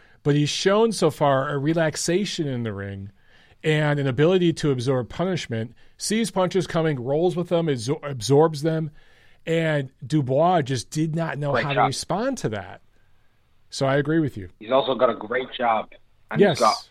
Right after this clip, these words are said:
Speaker 2: educated feet.
Speaker 1: And he throws that jab from awkward angles. He gets leverage on it. It's very loose. It's like a rope. It's like a whip, right?
Speaker 2: Mm-hmm.
Speaker 1: He snaps the
Speaker 2: But
Speaker 1: hand at
Speaker 2: it's,
Speaker 1: the very
Speaker 2: it's
Speaker 1: end.
Speaker 2: like a
Speaker 1: Boom.
Speaker 2: sandbag.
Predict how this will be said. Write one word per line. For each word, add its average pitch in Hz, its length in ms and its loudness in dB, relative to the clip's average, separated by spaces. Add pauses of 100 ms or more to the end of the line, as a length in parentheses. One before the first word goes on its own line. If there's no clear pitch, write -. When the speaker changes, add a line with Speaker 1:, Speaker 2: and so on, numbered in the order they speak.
Speaker 2:
educated 120 560 -2 (100)
feet. 98 180 -12 (960)
Speaker 1:
And 196 140 6
he 226 80 6
throws 269 400 6
that 233 180 6
jab 185 460 2
from 151 240 2
awkward 160 420 4
angles. 190 540 0
He 156 100 2
gets 135 260 0
leverage 165 440 0
on 170 220 0
it. 160 120 -2
It's 151 140 -4
very 233 280 4
loose. 170 360 2
It's 131 140 -4
like 185 120 2
a 165 60 -2
rope. 127 400 -2 (260)
It's - 140 -10
like 160 120 2
a 147 40 0
whip, 135 360 -2 (460)
right? 156 280 0 (180)
Speaker 2:
Mm-hmm. 143 200 -4
Speaker 1:
He 156 140 4
snaps 214 520 -4
the - 80 2
Speaker 2:
But 165 80 4
Speaker 1:
hand 175 120 4
at 151 60 6
Speaker 2:
it's, 147 60 -2
Speaker 1:
the 151 60 -2
very 147 320 2
Speaker 2:
it's 135 100 4
Speaker 1:
end. 110 80 -2
Speaker 2:
like 131 180 0
a - 40 -4
Speaker 1:
Boom. 113 180 8
Speaker 2:
sandbag. - 320 0